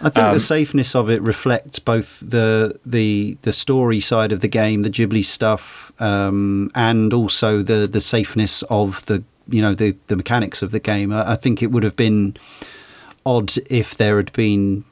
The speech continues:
Speaker 1: um, sort of particularly challenging tracks, but maybe there could have been some more sort of,
Speaker 2: I, uh,
Speaker 1: uh,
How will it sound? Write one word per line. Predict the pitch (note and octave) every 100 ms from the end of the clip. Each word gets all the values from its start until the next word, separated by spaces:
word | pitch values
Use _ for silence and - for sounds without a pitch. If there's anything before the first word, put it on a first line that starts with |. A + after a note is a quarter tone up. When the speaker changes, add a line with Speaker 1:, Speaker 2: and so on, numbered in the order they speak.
| -
Speaker 1:
um, | G#2+ G#2 G2+ G2 G2 G#2
sort | - A2
of |
particularly | - - C3 - A2
challenging | - A#2 A2+ A2+ A#2
tracks, | - C#3 -
but | C#3+
maybe | F3+ E3 C3+
there | C3
could | - D3+
have | B2+
been | C3 A#2
some | G#2+ A#2+ A#2
more | A#2 A#2 A#2 A2
sort | - G#3+
of, |
Speaker 2:
I, | A3 A3
uh, | A#2+
Speaker 1:
uh, | G#2+ - - -